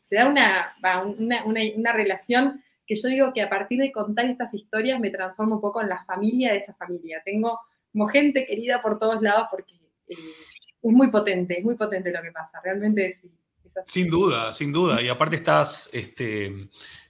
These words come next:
Speaker 2: indudablemente conectando con algo muy, muy especial. Yo creo que, eh, todos los que vamos cumpliendo años, eh, y vamos teniendo hijos, eh, también, eh, nos hacemos nuevas preguntas y nos hacemos, eh, eh, abrimos nuevas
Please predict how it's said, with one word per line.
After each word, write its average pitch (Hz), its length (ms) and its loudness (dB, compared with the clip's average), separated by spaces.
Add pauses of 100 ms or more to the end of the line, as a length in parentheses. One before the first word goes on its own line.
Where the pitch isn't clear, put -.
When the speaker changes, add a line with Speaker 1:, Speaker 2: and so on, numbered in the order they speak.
(180)
Speaker 2:
indudablemente 143 720 0
conectando 156 540 2
con 127 120 -2
algo 143 240 0
muy, 143 280 -2
muy 147 180 -2
especial. 156 580 2
Yo 135 140 -4
creo 165 180 0
que, 127 360 4 (480)
eh, 110 320 -4
todos 165 160 6
los 156 100 4
que 143 80 -4
vamos 143 260 0
cumpliendo 135 640 0
años, 156 560 0 (400)
eh, 107 300 0
y 113 60 -10
vamos 127 280 -2
teniendo 123 360 -4
hijos, 156 680 0 (140)
eh, 113 240 -6
también, 143 640 2
eh, 110 460 -2 (260)
nos 135 220 -6
hacemos 196 260 4
nuevas 170 220 8
preguntas 139 800 2
y 127 120 -4
nos 123 200 -4
hacemos, 151 680 0 (360)
eh, 120 380 -2
eh, 120 100 -8
abrimos 151 340 4
nuevas 156 240 4